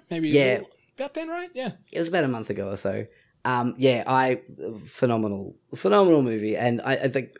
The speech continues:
Speaker 2: my favorite, I, I think I classify it, until last year, it was, like, my favorite movie of all time is Your Name.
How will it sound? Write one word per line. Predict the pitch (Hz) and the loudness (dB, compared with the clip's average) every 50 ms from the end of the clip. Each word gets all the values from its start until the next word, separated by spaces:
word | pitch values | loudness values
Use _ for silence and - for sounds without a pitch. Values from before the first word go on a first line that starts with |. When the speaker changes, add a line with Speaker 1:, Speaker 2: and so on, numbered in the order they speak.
| _ | _
Speaker 2:
my | - 131 123 131 135 131 | -4 2 4 6 6 6
favorite, | 131 - 156 151 156 143 147 139 127 - - - - - - - - _ _ _ - - _ - | 6 6 8 8 8 8 6 4 2 -2 -8 -20 -20 -20 -20 -20 -20 _ _ _ -20 -8 _ 2
I, | 143 143 139 | 4 4 4
I | 131 | 4
think | 107 156 170 170 | 4 6 6 6
I | 151 | 6
classify | - - 147 143 - 143 135 - 131 123 120 120 | 6 4 4 4 2 2 2 2 4 4 4 2
it, | 117 - - | 0 0 0
until | - 127 131 127 - 165 165 | -2 -2 0 2 2 4 4
last | 160 139 131 135 135 - - | 4 4 4 2 0 0 0
year, | 135 135 123 | 2 2 2
it | 104 | 2
was, | 113 110 104 | 0 0 -2
like, | 104 - - | -4 -4 -4
my | 110 110 | -4 -2
favorite | - - 120 117 113 110 - | 0 2 2 2 2 0 -2
movie | 107 113 110 107 107 | -2 -2 -2 -2 -2
of | 107 107 | -2 -2
all | 107 107 104 | -2 -4 -4
time | - - 110 110 104 104 104 | -4 -4 -4 -2 -2 -2 -4
is | 107 104 110 | -4 -2 0
Your | 113 110 107 | 0 2 2
Name. | 110 107 104 104 104 107 110 | 0 0 -2 -2 -4 -4 -6